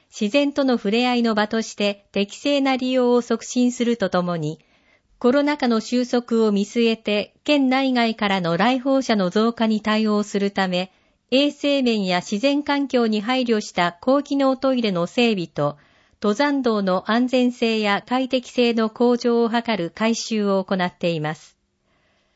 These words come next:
自然公園施設管理整備事業の概要などについて説明を受けた後、質疑を行い、整備状況を視察しました。次に、土浦市の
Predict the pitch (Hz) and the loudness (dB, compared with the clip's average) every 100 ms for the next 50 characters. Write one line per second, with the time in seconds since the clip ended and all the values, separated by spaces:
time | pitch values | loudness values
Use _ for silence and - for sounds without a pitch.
0 | _ _ - - 226 285 294 294 277 269 | _ _ -8 -4 0 0 -2 0 0 2
1 | 262 269 262 - 214 - - 262 277 277 | 0 0 -4 -4 -4 -4 -2 0 0 -4
2 | - 269 262 254 247 247 220 190 160 147 | -2 0 0 0 0 0 0 0 0 -2
3 | 147 220 262 262 262 262 247 226 202 - | 0 -2 0 0 0 0 0 -2 -2 -2
4 | 220 202 175 - 185 247 240 233 220 214 | -4 -2 -4 -4 -4 -2 0 0 0 -2
5 | 220 202 185 165 165 - 135 139 - _ | -2 -4 -4 -2 -4 -4 -4 -4 -8 _
6 | - - 277 254 226 165 147 151 180 180 | -18 -10 -4 0 0 0 -2 -2 -4 -4
7 | 170 160 - _ _ - - 269 285 285 | -4 -8 -16 _ _ -6 0 0 0 -2
8 | 285 277 269 226 185 147 143 - 190 196 | 0 0 0 -2 -2 -2 -4 -4 -6 -6
9 | - - 170 - - 123 - _ _ _ | -8 -6 -6 -8 -6 -6 -6 _ _ _
10 | _ _ _ _ _ _ _ _ _ - | _ _ _ _ _ _ _ _ _ -6
11 | 220 233 240 151 135 143 _ _ _ - | 0 0 0 -4 -10 -12 _ _ _ -6
12 | 220 214 285 285 277 269 - 196 180 - | -6 -4 -2 0 -2 -2 -4 -4 -4 -4